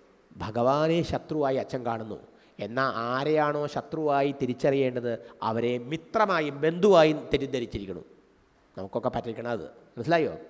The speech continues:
ആരെയാണ് നമ്മൾ ശത്രുവായി കാണേണ്ടത്? ആരാണ് നമ്മുടെ ശത്രു ശരിക്കും? വെളിയിൽ വല്ലവരുമാണോ? ഈശ്വരനാണോ? അല്ലത്രേ. പറഞ്ഞാൽ കേൾക്കാത്ത മനസ്സും പറഞ്ഞാൽ കേൾക്കാത്ത ഇന്ദ്രിയങ്ങളും അത്രേ.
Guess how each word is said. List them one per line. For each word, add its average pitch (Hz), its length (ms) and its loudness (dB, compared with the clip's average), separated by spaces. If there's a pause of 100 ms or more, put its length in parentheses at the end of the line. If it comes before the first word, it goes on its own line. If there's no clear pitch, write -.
(540)
ആരെയാണ് 165 400 0
നമ്മൾ 170 200 2
ശത്രുവായി 170 420 4
കാണേണ്ടത്? 170 560 2 (380)
ആരാണ് 156 440 6
നമ്മുടെ 175 200 2
ശത്രു 175 240 -2
ശരിക്കും? 160 380 4 (1300)
വെളിയിൽ 143 200 0
വല്ലവരുമാണോ? 202 500 2 (1120)
ഈശ്വരനാണോ? 196 600 2 (760)
അല്ലത്രേ. 113 480 0 (240)
പറഞ്ഞാൽ 127 580 4 (120)
കേൾക്കാത്ത 123 400 0
മനസ്സും 120 540 -2 (320)
പറഞ്ഞാൽ 120 420 -2
കേൾക്കാത്ത 120 360 -2
ഇന്ദ്രിയങ്ങളും 113 540 -6
അത്രേ. 98 180 -12